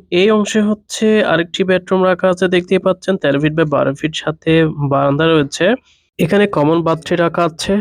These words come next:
সাত ফিট by চার ফিট সাত ইঞ্চি এবং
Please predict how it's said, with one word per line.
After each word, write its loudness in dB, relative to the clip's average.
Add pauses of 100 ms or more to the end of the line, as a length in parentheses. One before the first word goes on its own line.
(100)
সাত -2
ফিট -2
by 2 (400)
চার 0
ফিট -4
সাত -2
ইঞ্চি 0 (1040)
এবং 0